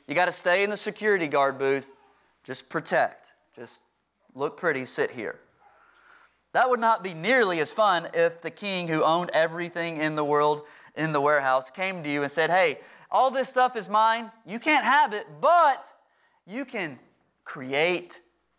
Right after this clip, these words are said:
with it. You can spread it. You can make stuff with it. You can steward it. You can multiply it. You can do pretty much anything you want to do with it.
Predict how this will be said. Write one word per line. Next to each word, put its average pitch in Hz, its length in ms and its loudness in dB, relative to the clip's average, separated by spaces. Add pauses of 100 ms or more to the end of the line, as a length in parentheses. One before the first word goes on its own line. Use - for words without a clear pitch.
(200)
with 175 280 -6
it. 190 240 -10 (760)
You 160 80 -14
can 147 140 -12
spread 156 560 -2
it. 185 140 -12 (380)
You 170 120 -14
can 127 200 -12 (540)
make 160 360 -2
stuff - 440 -4
with 180 200 -6
it. - 140 -8
You 170 100 -10
can 139 160 -12
steward 185 500 -4
it. 190 100 -4
You 175 100 -10
can 131 220 -10
multiply 190 520 0
it. 156 140 -8
You 208 100 -12
can 156 160 -16
do 170 280 -6 (100)
pretty 240 340 -2
much 165 280 0
anything 170 440 -10
you 156 100 -8
want 147 280 -4
to 147 80 -16
do 135 320 -8
with 123 280 -6
it. - 260 -12